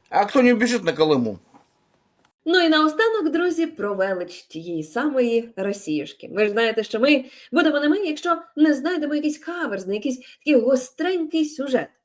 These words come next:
Speaker 2: Так от. Тож, поки Росія все у світі захоплює, щоб не замерзнути у рідній російській Сибірі, як каже тьотушка, на добу їм необхідно для того, щоб прогрітися вугіллям, аж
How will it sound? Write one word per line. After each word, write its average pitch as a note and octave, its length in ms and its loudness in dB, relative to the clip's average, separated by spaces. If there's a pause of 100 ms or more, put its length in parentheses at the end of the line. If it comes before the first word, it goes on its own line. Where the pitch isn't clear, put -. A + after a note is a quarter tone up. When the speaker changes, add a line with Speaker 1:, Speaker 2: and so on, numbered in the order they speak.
Speaker 2:
Так D#4 160 -10
от. D#3 160 -6 (340)
Тож, A4 360 4 (100)
поки D#4+ 180 2
Росія E4+ 680 2 (140)
все D#4+ 520 2
у D#4+ 40 -4
світі C4+ 460 0
захоплює, A#3 840 2 (280)
щоб F4+ 280 0
не D4+ 160 4
замерзнути G#3+ 680 0
у G#3+ 340 -2
рідній G3 400 -4
російській E3 480 -8
Сибірі, C#4 720 0
як A#3+ 220 2
каже A#3 280 0
тьотушка, A#3+ 600 -4 (540)
на D#4 200 4
добу D4+ 400 4
їм C#4+ 320 0
необхідно C4 1160 -4 (360)
для G3 140 -2
того, A3 220 4
щоб F#3 260 -10
прогрітися A3+ 1080 0
вугіллям, A#3+ 800 -4 (360)
аж D#4+ 180 0